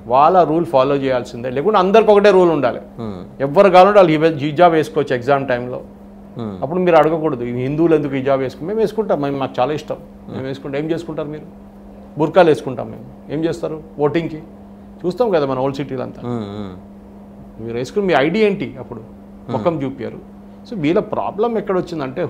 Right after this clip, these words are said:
Speaker 1: మోదీ గారు పార్లమెంట్లో స్వామిని తీసుకొచ్చారు, అధీనం తీసుకొచ్చారు, వాళ్ళని స్వాగతించారు, వాళ్ళు స్పెషల్ ఫ్లైట్లో
Speaker 2: నాకు ఒక
Speaker 1: తీసుకొచ్చారు.
Speaker 2: డౌట్ సురేష్ గారు, అధీనం మతం వారు
Speaker 1: Hmm.
Speaker 2: ఏ రకంగా బ్రాహ్మణీయ మనవాదానికి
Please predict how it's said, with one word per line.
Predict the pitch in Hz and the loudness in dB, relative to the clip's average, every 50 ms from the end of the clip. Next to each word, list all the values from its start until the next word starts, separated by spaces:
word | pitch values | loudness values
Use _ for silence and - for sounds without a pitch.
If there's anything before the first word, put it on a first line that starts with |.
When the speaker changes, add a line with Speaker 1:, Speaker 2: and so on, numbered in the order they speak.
| - - | -8 -8
Speaker 1:
మోదీ | 120 123 135 160 180 202 233 | -6 -4 -4 -2 -2 -4 -2
గారు | 202 202 185 170 156 196 | 0 2 2 2 0 -2
పార్లమెంట్లో | 190 - - 135 127 139 151 175 170 165 160 147 131 - 135 131 165 214 269 - - - - - - - | -6 -4 -2 -2 0 0 -2 -4 -6 -6 -6 -8 -8 -8 -8 -8 -8 -8 -10 -14 -20 -20 -20 -20 -18 -10
స్వామిని | - 123 113 123 147 165 170 170 156 | -4 -2 -2 0 0 -2 -2 -2 -2
తీసుకొచ్చారు, | 131 131 123 - - - 117 - - - 127 147 175 | -4 -4 -6 -8 -8 -8 -8 -8 -4 -4 -2 0 0
అధీనం | 151 127 123 131 143 151 151 147 147 139 | 0 0 0 -2 -2 -2 -2 -2 -4 -4
తీసుకొచ్చారు, | 123 120 117 - - 120 107 107 - 117 113 - | -6 -6 -8 -8 -8 -10 -10 -8 -8 -8 -8 -6
వాళ్ళని | 175 170 147 131 131 131 131 127 123 110 | -4 -2 0 0 0 -2 -4 -6 -8 -10
స్వాగతించారు, | 101 - 117 113 123 143 139 - 151 139 127 - 123 117 127 170 | -6 -4 -4 -4 -2 -4 -6 -6 -6 -6 -4 -4 -4 -4 -4 -4
వాళ్ళు | 180 156 131 110 | -4 -4 -6 -6
స్పెషల్ | - - 120 - 143 135 | -8 -8 -8 -8 -8 -10
ఫ్లైట్లో | - - 135 127 135 - 160 | -8 -4 -4 -4 -2 0 0
Speaker 2:
నాకు | 180 180 139 190 | 0 0 2 0
ఒక | 196 - | 2 4
Speaker 1:
తీసుకొచ్చారు. | 214 202 185 170 131 131 | 6 6 6 6 6 6
Speaker 2:
డౌట్ | 143 151 175 190 190 - 175 | 6 6 6 4 2 -2 -4
సురేష్ | 135 - 147 139 151 143 - 131 | -2 -2 2 2 2 2 2 0
గారు, | 120 123 151 - - - | 0 0 0 -4 -4 -4
అధీనం | 110 120 131 160 185 208 208 208 185 165 | -4 -2 0 2 2 2 2 2 0 0
మతం | 147 139 - 147 131 127 120 107 | 0 0 2 2 2 2 0 -2
వారు | 98 98 95 92 98 147 190 247 - - - - 151 | 0 0 0 2 0 -2 -2 -6 -10 -16 -18 -14 -10
Speaker 1:
Hmm. | 135 131 113 107 104 110 | -8 -8 -8 -8 -8 -2
Speaker 2:
ఏ | 123 143 180 | 2 4 4
రకంగా | 196 202 175 147 156 151 147 147 170 196 208 - - - - - - - - - - - - | 4 4 2 -2 -4 -6 -4 -4 -4 -6 -6 -8 -12 -18 -20 -20 -20 -20 -20 -20 -18 -10 -4
బ్రాహ్మణీయ | 113 117 131 160 175 180 170 165 156 139 | -2 0 0 0 0 0 0 0 -2 -2
మనవాదానికి | 131 131 123 120 120 120 110 110 107 107 107 - 196 - | -2 -2 -2 -2 -2 -2 -2 -4 -6 -6 -8 -8 -10 -10